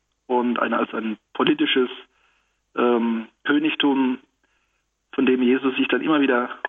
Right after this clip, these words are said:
äh, fernhalten musste und immer wieder distanzieren musste. Also eine Messias-Erwartung war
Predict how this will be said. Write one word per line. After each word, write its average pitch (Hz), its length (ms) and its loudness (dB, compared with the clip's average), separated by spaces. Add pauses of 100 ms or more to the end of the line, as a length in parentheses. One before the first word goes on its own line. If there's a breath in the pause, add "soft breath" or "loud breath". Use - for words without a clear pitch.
äh, 123 340 0 (120)
fernhalten 135 560 -2
musste 131 320 -2
und 120 120 0
immer 135 200 0
wieder 127 160 2
distanzieren 127 600 0
musste. - 360 -4 (2250 soft breath)
Also 143 160 2
eine 139 160 2
Messias-Erwartung 151 960 0
war 127 300 0